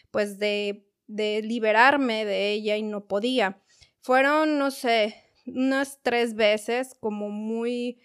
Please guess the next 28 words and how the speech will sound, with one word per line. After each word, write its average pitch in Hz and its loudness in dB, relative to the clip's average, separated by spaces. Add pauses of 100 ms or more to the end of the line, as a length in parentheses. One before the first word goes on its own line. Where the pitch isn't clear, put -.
(300)
intensas, 226 -2
pero 226 0
la, 220 0
la 220 -4
que 220 -8
fue 254 -4
más 330 -4
fuerte 226 -2
fue 214 -6
cuando 220 -6
esa 220 -10
entidad 185 -6
trató 196 -8
como 214 -12
de, 202 -10 (220)
como 208 -8
de 180 -8
ahorcarme, 202 -2
como 208 -10
que 196 -10
se, 208 -12 (100)
como 220 -6
que 208 -14
se 226 -6
metió 226 -4
a 277 0
mi 330 0
garganta 202 -2